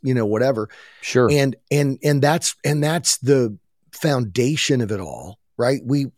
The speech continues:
Speaker 1: that, we don't deny that. But the problem is, is that if I think that the best way that I'll ever do the mission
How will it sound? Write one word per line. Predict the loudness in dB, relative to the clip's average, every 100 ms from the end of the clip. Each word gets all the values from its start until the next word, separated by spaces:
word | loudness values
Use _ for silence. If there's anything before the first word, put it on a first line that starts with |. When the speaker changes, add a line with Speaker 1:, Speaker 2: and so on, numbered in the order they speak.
| _ -10
Speaker 1:
that, | -8 0
we | 0
don't | 0 -2
deny | -6 -4 -4
that. | -2 0 -2 -4 -14 -20 -20 -10
But | -8
the |
problem | -6 -6 -4 0 2 2
is, | 0 -2 -4 -6 -2
is | -2 0
that | 0 0 -2 -4
if | -6 -4
I | -2 -2
think | -2 0 0 0 -2
that | -2 -2 -4
the | -8
best | -4 -2 0 -2
way | 0 0
that | 0 -2
I'll | -2 -2
ever | -2
do | -4 -4
the | -4
mission | -2 -2 -4 -8 -10